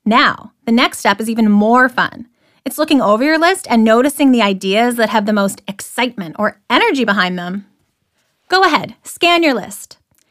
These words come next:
Then circle the three ideas that have the most energy to them or that make you the most excited. Now, out of those three, which one is the most exciting to you right now? Circle it.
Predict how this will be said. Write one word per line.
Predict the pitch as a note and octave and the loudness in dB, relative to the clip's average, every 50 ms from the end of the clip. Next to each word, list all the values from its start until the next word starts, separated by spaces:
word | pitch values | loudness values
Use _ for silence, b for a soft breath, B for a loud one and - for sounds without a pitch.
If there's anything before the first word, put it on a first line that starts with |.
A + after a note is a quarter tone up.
| _ _ _ | _ _ _
Then | - C#4+ E4+ | -2 0 0
circle | E4 - E4 E4+ E4+ D#4+ B3+ | 0 0 -2 0 0 0 0
the | A#3 G#3+ | 0 -2
three | G3+ - - - E4 E4 F4 | -4 -10 -10 -4 -2 2 2
ideas | D#4 D4 C4 A3 G#3+ G3+ A3+ B3+ C4 | 2 2 2 0 0 0 0 -2 -2
that | B3 A#3 | -2 -2
have | B3 A3+ G#3+ | -2 -2 0
the | A#3 | 0
most | A3+ A3+ A#3+ A#3+ - - | 0 0 0 -2 -6 -6
energy | - A#3 C#4 D4 C#4+ B3 A3+ A3 | -4 0 2 2 2 2 0 -2
to | G3+ - G3+ | -2 -2 -4
them | F#3+ E3+ - - - - _ _ _ - | -4 -4 -6 -8 -10 -14 _ _ _ -2
or | A3+ | -2
that | A3+ - | -2 0
make | A3+ A#3 A#3 | 0 -2 -2
you | C4 A#3+ | 0 0
the | A3 | 0
most | G#3+ G#3+ G#3 - | 0 0 -2 -2
excited. | A3+ G3+ - - A3+ A3+ G#3+ A3 - - - - _ _ _ _ _ _ _ _ _ _ _ _ _ _ _ _ _ | -8 -6 -2 -2 0 0 0 -4 -6 -10 -16 -20 _ _ _ _ _ _ _ _ _ _ _ _ _ _ _ _ _
Now, | A#3+ A#3+ B3+ A3+ - - - A#3 _ _ _ _ _ _ _ | 0 2 2 2 0 -2 -8 -14 _ _ _ _ _ _ _
out | A3 B3 C#4 | 2 2 2
of | C#4 C#4 | 2 2
those | D4+ D#4+ D#4+ - | 2 2 2 -2
three, | - - D4 A#3 F#3+ F3+ G#3 - _ _ _ _ _ _ _ _ | -6 -4 -2 -2 0 -2 -4 -6 _ _ _ _ _ _ _ _
which | - G#3 B3+ C4 - | -2 -2 -2 -2 0
one | C4+ C4 B3+ B3 | 0 0 2 2
is | B3 A#3 | 0 0
the | A#3+ A#3+ | 0 0
most | A3+ A3+ A3 - | 0 0 0 -2
exciting | A#3 A3 - - G#3 G3+ G3+ G3+ G#3 | -6 -6 -4 -2 -2 0 0 -2 -4
to | G3+ - G#3+ | -4 -4 -4
you | G3+ G3 F#3 F#3 F#3+ G3 - _ _ _ | -2 0 0 -2 -4 -6 -10 _ _ _
right | - G3 G3 F3+ E3+ D#3+ E3 - - - _ - | -10 -4 -2 -2 -2 -2 -4 -8 -16 -20 _ -8
now? | A3 G#3 A3 A#3 A#3 A3 - - - _ _ _ _ _ _ _ _ _ _ _ | -6 -4 -2 -2 0 -2 -2 -4 -8 _ _ _ _ _ _ _ _ _ _ _
Circle | _ - - - G3 F3+ - - D3 C3+ | _ -20 -6 -2 -2 -2 0 -2 -4 -4
it. | B1 - | -6 -8